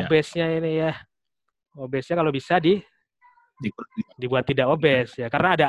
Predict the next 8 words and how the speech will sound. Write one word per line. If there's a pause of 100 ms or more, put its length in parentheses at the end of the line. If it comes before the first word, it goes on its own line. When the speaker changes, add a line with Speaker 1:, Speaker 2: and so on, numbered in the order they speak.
Speaker 1:
ada
penelitiannya.
Jadi, (640)
eh, (920)
eh,
berat
badan
itu